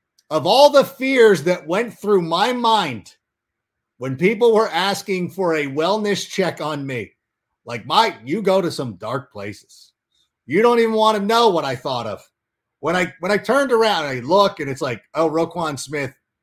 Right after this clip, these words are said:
requested a trade." Like, <laughs> okay, that, that's, okay, that's fine. Like, everybody calm down.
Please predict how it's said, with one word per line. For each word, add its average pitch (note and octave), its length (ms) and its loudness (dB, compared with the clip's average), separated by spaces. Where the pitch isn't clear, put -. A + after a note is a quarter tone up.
requested C3+ 540 -8
a A#2 60 -12
trade." B2 260 -10
Like, A2 180 -10
<laughs> - 220 -20
okay, F2+ 260 -20
that, B2+ 200 -12
that's, C#3 240 -10
okay, D#3 480 -2
that's G3 240 -4
fine. E3 600 -2
Like, F3+ 200 -6
everybody C4 500 2
calm F3 360 -2
down. G2 340 -8